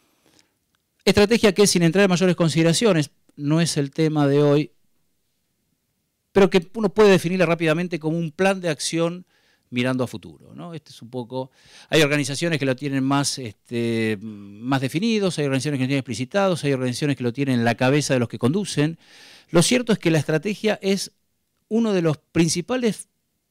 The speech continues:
puntos internos que generan el cambio.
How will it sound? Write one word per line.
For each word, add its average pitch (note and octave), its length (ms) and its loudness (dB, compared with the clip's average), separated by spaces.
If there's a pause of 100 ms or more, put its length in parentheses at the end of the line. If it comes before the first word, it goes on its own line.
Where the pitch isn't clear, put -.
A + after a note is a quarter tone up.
(120)
puntos A3 600 -2 (480)
internos D#3 680 0 (380)
que C3 100 0
generan B2 320 0
el G2 100 -4
cambio. C#2+ 460 -20